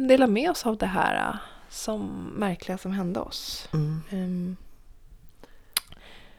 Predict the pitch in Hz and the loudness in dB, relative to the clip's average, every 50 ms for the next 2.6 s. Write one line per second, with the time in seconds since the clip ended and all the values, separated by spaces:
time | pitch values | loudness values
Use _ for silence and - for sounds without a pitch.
0 | - - - - - 320 262 190 233 - - - - 208 208 226 247 254 262 262 | -20 -20 -16 0 4 6 6 6 4 0 -8 -14 -8 -6 0 2 4 4 4 4
1 | 262 262 254 254 254 254 254 - - - - - - - - - - - - 294 | 4 4 4 2 0 -2 -6 -14 -18 -20 -20 -20 -20 -20 -20 -20 -18 -4 -4 -2
2 | 285 - - 233 220 202 196 196 196 196 - - - | -2 2 2 2 2 2 2 0 0 0 -6 -10 -10